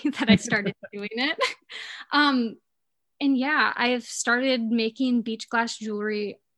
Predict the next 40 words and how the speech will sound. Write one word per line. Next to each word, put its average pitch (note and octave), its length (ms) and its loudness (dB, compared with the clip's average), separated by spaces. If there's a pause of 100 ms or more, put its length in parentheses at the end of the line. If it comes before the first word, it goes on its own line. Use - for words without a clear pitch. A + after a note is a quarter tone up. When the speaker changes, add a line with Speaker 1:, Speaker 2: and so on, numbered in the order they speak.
(120)
Speaker 1:
um, - 480 -10 (260)
in A#3 140 -4
my A3 160 -2
free A#3+ 220 -4
time. G3+ 420 -4
And G#3 320 -4
that G3+ 360 0
in, A3+ 320 -6 (360)
so - 480 -6 (140)
I C4 200 0
can't E4 360 -4
pick C#4 220 -4 (320)
glass G#3 640 -4 (460)
when A3 160 -4
there's G3+ 200 -6
snow G#3 180 -6
out G#3 220 -6
on B3 100 -10
the - 80 -16
lake. - 320 -16 (180)
Speaker 2:
Mm-hmm. - 160 -20
Speaker 1:
So G#3 460 -2 (440)
during, B3 800 0 (580)
you B3 200 0
know, G#3 140 -4
soft A#3+ 420 -6
water A3 260 -2
season, A3+ 380 -4
I'm A3 120 -4
out A3 140 -6
there A3 140 -6
picking B3+ 400 -4
glass, A#3+ 420 0
but A3+ 180 -6
then G#3+ 160 -4
when G#3+ 140 -4
the G#3 80 -6
lake's A3 320 -6
frozen A3 380 -8
over, A#3 480 -4